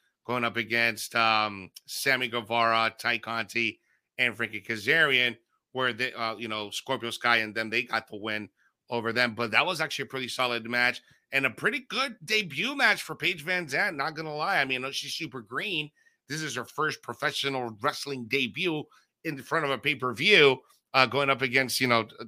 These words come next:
Ty Conti, and everybody's, like, you know, taking the brunt of the match, but not bad at all for Paige Van Zant.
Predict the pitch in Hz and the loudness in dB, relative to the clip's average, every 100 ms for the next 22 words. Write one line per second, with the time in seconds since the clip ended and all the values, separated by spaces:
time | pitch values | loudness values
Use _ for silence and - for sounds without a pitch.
0 | - 127 123 135 147 131 127 123 123 123 | -2 0 0 -2 -2 -2 0 0 0 -2
1 | 120 113 - _ _ _ - 127 120 139 | -2 -2 -4 _ _ _ -6 -4 -2 -2
2 | 120 117 101 127 127 120 113 104 127 202 | -2 -4 -2 -2 -2 -4 -4 0 6 8
3 | 160 - - _ _ _ - 151 127 147 | 8 6 -6 _ _ _ 6 6 8 8
4 | 226 156 139 220 226 202 233 240 202 - | 8 8 10 10 8 6 4 2 -4 0
5 | 190 160 196 190 147 220 240 | -2 0 0 0 2 2 2